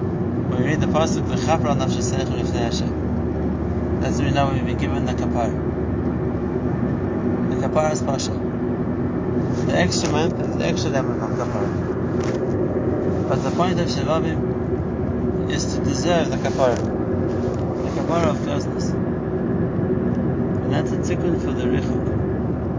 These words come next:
Whether it's in the regular year, where it's a tikkun for the Rechuk, that's brought about by every Avera, which just is from Hashem. But there's an extra level in the leap year. Because in the leap year,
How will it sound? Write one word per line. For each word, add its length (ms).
Whether 240
it's 140
in 80
the 100
regular 380
year, 240
where 160
it's 120
a 40
tikkun 420
for 80
the 100
Rechuk, 380
that's 280
brought 340
about 460
by 120
every 280
Avera, 420
which 120
just 220
is 280
from 160
Hashem. 340
But 120
there's 160
an 180
extra 380
level 340
in 100
the 80
leap 260
year. 160
Because 260
in 60
the 120
leap 240
year, 280